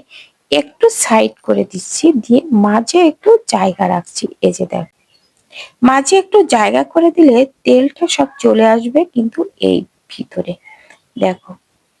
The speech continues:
উপরে যে কপির ভিতরে যে, আম, আলুর ভিতরে যে তেলটা আছে না, সেই তেলটা সব এই যে দেখো সব এক জায়গায় চলে আসছে, এতে করে আমার অতিরিক্ত আর তেল দেওয়া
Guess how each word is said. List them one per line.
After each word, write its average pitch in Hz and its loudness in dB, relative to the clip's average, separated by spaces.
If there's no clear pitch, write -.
উপরে 277 0
যে 254 -2
কপির 247 -4
ভিতরে 254 0
যে, 226 2
আম, 214 2
আলুর 240 2
ভিতরে 254 2
যে 208 0
তেলটা 262 2
আছে 349 -2
না, 359 0
সেই 208 0
তেলটা 220 0
সব 208 -4
এই 196 0
যে 196 -6
দেখো 185 -8
সব 240 -8
এক 190 0
জায়গায় 214 0
চলে 185 -2
আসছে, 180 -8
এতে - -2
করে - -2
আমার 113 0
অতিরিক্ত 269 -2
আর 240 0
তেল 208 0
দেওয়া 208 0